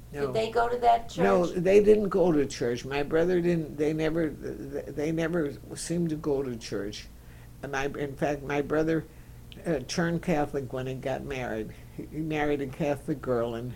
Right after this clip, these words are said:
Speaker 1: he, you know, decided to be a Catholic. And, uh, uh,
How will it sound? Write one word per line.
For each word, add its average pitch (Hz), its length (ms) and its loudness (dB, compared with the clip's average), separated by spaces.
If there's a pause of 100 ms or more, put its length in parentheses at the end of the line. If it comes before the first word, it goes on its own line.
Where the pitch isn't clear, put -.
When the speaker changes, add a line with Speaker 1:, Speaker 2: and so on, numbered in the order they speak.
Speaker 1:
he, 143 180 -8 (560)
you 165 100 -2
know, 143 160 0
decided 131 640 -4
to 113 80 -8
be 123 200 -6
a 113 40 -6
Catholic. 101 480 -10 (600)
And, 123 300 -8
uh, 117 140 -6 (960)
uh, 55 220 -10